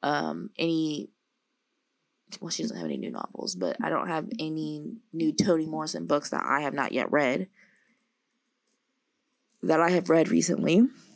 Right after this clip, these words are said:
But I did read, the most recent book I have started reading is the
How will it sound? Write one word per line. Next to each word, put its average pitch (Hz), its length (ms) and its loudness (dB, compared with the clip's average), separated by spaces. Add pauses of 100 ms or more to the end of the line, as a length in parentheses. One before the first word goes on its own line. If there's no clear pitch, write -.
(840)
But 185 160 0
I 180 160 4
did 233 260 2
read, 247 400 -2 (380)
the 202 120 -4
most 202 420 -2
recent 196 380 -4
book 156 280 -6
I 165 160 -8
have 165 240 -8 (320)
started 175 380 0
reading 156 380 -6
is 156 520 -2
the - 100 -4